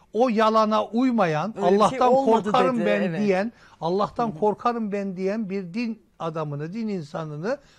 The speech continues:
Speaker 1: o cami imamını sürgün ettiler. Hani en büyük tehdit kamu görevlisinin üzerinde Sayın Erdoğan'ın tehdidi,
Speaker 2: Hı hı.
Speaker 1: sarayın tehdidi.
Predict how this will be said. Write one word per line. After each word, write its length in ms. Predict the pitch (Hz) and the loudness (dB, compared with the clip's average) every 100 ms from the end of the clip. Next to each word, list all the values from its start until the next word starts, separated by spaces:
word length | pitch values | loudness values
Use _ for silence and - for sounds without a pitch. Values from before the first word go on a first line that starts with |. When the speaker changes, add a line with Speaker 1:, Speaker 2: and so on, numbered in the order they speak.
| - | -4
Speaker 1:
o 120 | 202 | -2
cami 340 | 180 202 233 | 0 -2 -2
imamını 340 | 240 208 208 302 | -4 -4 -6 -8
sürgün 320 | 254 220 320 | -6 -6 -4
ettiler. 440 | 349 - 247 240 311 _ _ _ _ _ _ _ | -6 -8 -8 -8 -10 _ _ _ _ _ _ _
Hani 380 | 147 226 277 170 _ _ - | -4 -2 -4 -8 _ _ -4
en 320 | 220 359 370 | 0 0 -2
büyük 340 | 302 226 170 - | -4 -4 -6 -2
tehdit 460 | 240 254 - 247 | -2 -2 -6 -12
kamu 320 | - - 240 208 | -8 -4 -4 -2
görevlisinin 600 | 196 175 170 151 170 190 | -4 -4 -8 -10 -10 -8
üzerinde 360 | 220 208 214 | -6 -6 -8
Sayın 280 | - 202 226 | -8 -6 -4
Erdoğan'ın 460 | 196 196 262 262 233 | -4 -4 -8 -8 -10
tehdidi, 500 | 175 - 139 104 76 _ _ | -10 -12 -16 -18 -20 _ _
Speaker 2:
Hı 60 | 139 | -8
hı. 40 | |
Speaker 1:
sarayın 400 | 143 185 190 277 | -4 0 -2 -4
tehdidi. 540 | - 220 - 143 - | -4 -4 -4 -12 -12